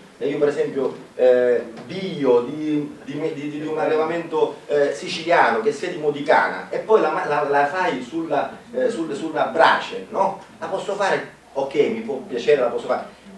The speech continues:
ma se la devi servire, ma se devi continuare a darla a tuo figlio, capisci bene che far cucinarla ad alta temperatura ti crea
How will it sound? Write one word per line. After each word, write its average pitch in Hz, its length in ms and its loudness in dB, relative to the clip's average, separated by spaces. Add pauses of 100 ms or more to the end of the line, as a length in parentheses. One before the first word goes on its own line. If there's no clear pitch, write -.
(160)
ma 160 160 2
se 170 120 0
la 175 100 4
devi 185 380 -2
servire, 139 640 -2
ma 104 120 -10
se 139 160 -6
devi 156 300 -2
continuare 131 480 -2
a - 40 0
darla - 320 2
a - 20 -2
tuo 110 160 -4
figlio, - 560 -10 (100)
capisci 165 420 -4
bene 185 300 -2
che 123 140 -4
far 147 380 -4
cucinarla 127 600 -6
ad 127 80 -2
alta 123 180 -2
temperatura 117 540 -4
ti - 200 -6
crea 131 460 -2